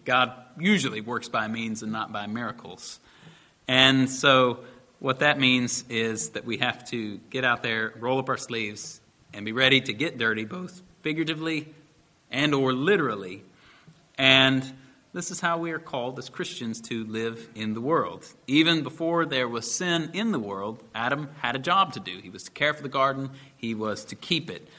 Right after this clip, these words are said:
The nature of the task was compounded and made more difficult by the entrance of sin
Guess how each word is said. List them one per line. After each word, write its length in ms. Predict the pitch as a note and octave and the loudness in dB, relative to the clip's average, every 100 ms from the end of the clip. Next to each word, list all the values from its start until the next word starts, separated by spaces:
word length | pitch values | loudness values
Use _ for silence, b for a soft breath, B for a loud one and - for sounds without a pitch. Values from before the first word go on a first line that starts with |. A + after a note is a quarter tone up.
| B _ | B _
The 80 | G2 | -2
nature 360 | A#2+ D3+ D3+ | 2 2 2
of 60 | B2 | -2
the 60 | A2 | -4
task 500 | - D#3+ F3 E3+ A#2+ | 0 4 4 2 -6
was 180 | G2+ | -8
compounded 640 | - A2+ - D#3+ F3+ G3 D3+ | -8 -10 0 4 4 4 0
and 160 | A2+ | -2
made 200 | A#2+ A#2+ | -4 -4
more 180 | A#2 A2+ | -6 -2
difficult 420 | A#2+ F3+ G3+ G3 | 0 0 0 -2
by 140 | A#2 G#2+ | -2 -2
the 120 | A2 | -4
entrance 300 | D3 C#3+ - | -6 -6 -8
of 100 | G#2+ | -8
sin 320 | - - A#2 | -4 0 0